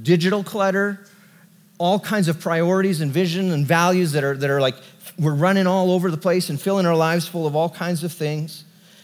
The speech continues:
Digital white noise and things like fighting, they're fighting for our attention, comparing ourselves to others, driven by a fear of missing out. Our lives become bogged down by carrying and loading on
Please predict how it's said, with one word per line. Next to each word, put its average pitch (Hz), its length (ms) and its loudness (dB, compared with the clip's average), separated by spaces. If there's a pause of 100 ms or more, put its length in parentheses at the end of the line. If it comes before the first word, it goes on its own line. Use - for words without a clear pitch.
(120)
Digital 185 380 4
white 175 240 4
noise 175 400 2
and 143 120 -4
things 175 220 0
like 156 180 0 (320)
fighting, 180 400 0
they're 160 140 2
fighting 185 420 0
for 147 320 -4
our 143 120 2
attention, 175 640 -4 (340)
comparing 185 540 2
ourselves 170 600 2
to 175 180 -6
others, 165 580 0 (360)
driven 170 400 2
by 160 160 4
a 147 100 0
fear 165 460 0
of 135 120 -2
missing 151 380 -2
out. 147 280 0 (280)
Our 190 160 2
lives 208 400 2
become 170 440 0
bogged 165 440 -2
down 139 520 -2 (340)
by 165 260 2 (180)
carrying 220 720 -2 (200)
and 143 220 0
loading 190 400 2
on 143 360 -2